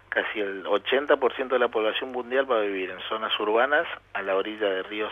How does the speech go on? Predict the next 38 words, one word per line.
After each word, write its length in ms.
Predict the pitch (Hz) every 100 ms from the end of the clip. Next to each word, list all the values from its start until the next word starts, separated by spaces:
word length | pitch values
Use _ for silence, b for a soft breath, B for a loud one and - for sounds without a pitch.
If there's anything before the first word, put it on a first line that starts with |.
| -
lagos 520 | - 104 104 107 110 - -
y 160 | 85
mares. 460 | 98 120 104 90 87 - - _ B B B B B B -
Y 100 | - -
si 140 | 85
esto 240 | 95 - 104
sigue 220 | 107 104 107
así 420 | - 113 107 104 -
y 100 | 87
la 100 | 82
tempera-, 420 | 87 85 82 85
y 120 | 90
la 180 | 85 82
temperatura 760 | 85 82 85 85 82 98 98 90
del 420 | 85 78 78 76 _ - - _ -
planeta, 520 | 92 92 104 - - - -
del 180 | - 95
aire, 400 | 104 95 82 -
de 100 | -
la 80 | 87
atmósfera 480 | 101 107 - 82
aumenta 720 | 87 95 110 113 95 - 87 - B B B B -
un 100 | 95
par 220 | 98 98
de 100 | 107
grados, 320 | 98 90 98 90
el 100 | 82
nivel 300 | 85 90 90
del 160 | 92
mar 200 | 90 92
también 320 | - 87 87 -
va 60 | 90
a 20 |
crecer. 340 | 101 - 170
En 80 | 107
consecuencia, 540 | - - - 101 -
esa 100 | 101
población 580 | - 104 104 - 107 101